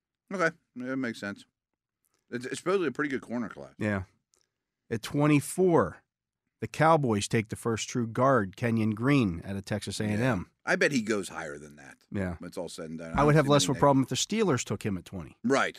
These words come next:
Speaker 1: right. I
Speaker 2: That's
Speaker 1: think
Speaker 2: another
Speaker 1: he's a
Speaker 2: pick that would make sense here.
Speaker 1: plug-and-play starter.
Speaker 2: Yeah.
Speaker 1: I don't think he's at the Linderbaum level, but I think he's clearly the number one guard.
Speaker 2: Yeah.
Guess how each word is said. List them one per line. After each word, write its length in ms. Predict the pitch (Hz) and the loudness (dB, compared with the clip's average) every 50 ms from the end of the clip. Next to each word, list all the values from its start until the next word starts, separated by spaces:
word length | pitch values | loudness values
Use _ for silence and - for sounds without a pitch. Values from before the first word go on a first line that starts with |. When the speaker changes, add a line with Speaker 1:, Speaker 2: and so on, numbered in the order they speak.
| - - | -14 -10
Speaker 1:
right. 240 | - 110 104 87 85 | -6 -6 -4 -4 -2
I 20 | - | -2
Speaker 2:
That's 120 | 123 120 | 0 2
Speaker 1:
think 80 | 147 143 | 4 6
Speaker 2:
another 200 | 151 165 170 151 | 6 6 6 6
Speaker 1:
he's 80 | 131 113 | 6 4
a 40 | 101 | 4
Speaker 2:
pick 180 | 131 117 - - | 2 2 2 0
that 100 | 120 110 | -2 0
would 100 | 110 110 | 2 2
make 220 | 113 113 104 117 | 2 2 2 2
sense 240 | 110 107 113 104 107 | 2 2 0 0 2
here. 80 | 113 113 | 0 0
Speaker 1:
plug-and-play 280 | 110 107 107 104 101 101 | 2 2 0 -2 -4 -6
starter. 640 | - - - - 104 101 101 101 95 101 98 95 95 - | -8 -10 -8 -6 -4 -4 -4 -2 -2 -2 -2 -2 -2 -2
Speaker 2:
Yeah. 180 | 117 98 85 - - _ _ _ _ - | -2 -2 -4 -6 -10 _ _ _ _ -2
Speaker 1:
I 60 | 120 | 0
don't 100 | 127 123 | 2 2
think 100 | 131 120 | 2 2
he's 140 | 120 120 117 | 0 0 -2
at 100 | 113 - | -2 -4
the 80 | 113 107 | -4 -2
Linderbaum 640 | 107 117 123 135 131 127 113 117 117 113 117 113 | 0 0 0 2 2 2 2 2 0 0 0 0
level, 340 | 113 110 113 113 117 117 117 | 0 0 -2 -2 -2 -2 -2
but 160 | 110 110 104 | -2 -4 -4
I 80 | 104 104 | -4 -4
think 160 | 98 101 87 | -6 -8 -10
he's 160 | 95 98 - - | -10 -12 -12 -14
clearly 500 | - - - 104 113 113 117 113 113 110 | -16 -12 -6 -2 0 0 0 0 0 0
the 80 | 104 | -2
number 260 | 107 107 107 107 113 107 | -2 -2 -2 0 0 0
one 240 | 104 107 107 107 | 0 -2 -2 -4
guard. 500 | 95 90 90 92 95 95 95 92 92 92 | -4 -4 -4 -4 -4 -4 -4 -4 -4 -2
Speaker 2:
Yeah. 180 | 101 92 85 87 | -4 -4 -4 -6